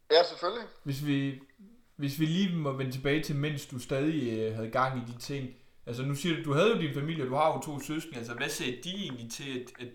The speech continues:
Speaker 2: du, øhm, at du var der, og gjorde de noget, eller, eller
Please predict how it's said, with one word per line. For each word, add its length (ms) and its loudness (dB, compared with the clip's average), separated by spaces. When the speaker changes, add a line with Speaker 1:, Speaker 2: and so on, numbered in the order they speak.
Speaker 2:
du, 220 -8
øhm, 280 -10
at 140 -10
du 120 -10
var 220 2
der, 200 -8
og 320 -8
gjorde 280 -4
de 120 -6
noget, 400 -8
eller, 460 -8
eller 440 -8